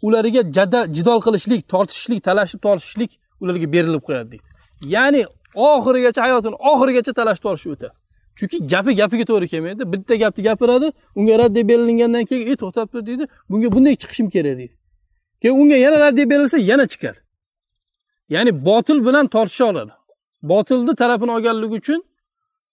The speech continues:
unga botilni himoya qilishni Alloh subhanahu va taolo bitib qo'yadiki, haqdan adashgandan keyin botilni tarafini olib tortishadigan qilib qo'yadi Alloh taolo. Yettinchisi, botil ahlini haqqa bo'lgan munosabati,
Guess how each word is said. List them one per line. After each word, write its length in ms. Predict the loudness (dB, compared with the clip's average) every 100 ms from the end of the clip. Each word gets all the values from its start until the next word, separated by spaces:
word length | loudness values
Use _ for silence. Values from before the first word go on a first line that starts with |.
| _ _
unga 300 | -2 2 4 2
botilni 480 | 2 0 2 2 0
himoya 360 | 0 0 2 0
qilishni 320 | -2 -4 -4
Alloh 220 | -2 -4
subhanahu 320 | -4 -4 -4
va 60 | -4
taolo 200 | -4 -6
bitib 320 | -2 -4 -2 -2
qo'yadiki, 440 | -2 -2 -6 -8 -10 _ _ _ _ _ _ _ _ _
haqdan 320 | -6 -6 -4
adashgandan 580 | -4 -2 -4 -6 -8 -8
keyin 280 | -10 -10 -10 -12 _ _ _ _
botilni 480 | -2 0 -2 -2 -2 -2
tarafini 380 | -2 -2 -2 -4
olib 160 | -4
tortishadigan 420 | -6 -8 -8 -10
qilib 120 | -10 -12
qo'yadi 160 | -12
Alloh 160 | -12 -14
taolo. 200 | -18 -20 _ _ _ _ _ _ _ _ _ _ _ _ _ _ _ -2
Yettinchisi, 540 | 0 4 4 4 4 2 2
botil 360 | 0 2 2
ahlini 280 | 2 2 -2
haqqa 260 | -2 -2 0
bo'lgan 260 | 2 2
munosabati, 680 | 2 0 0 0 0 2 2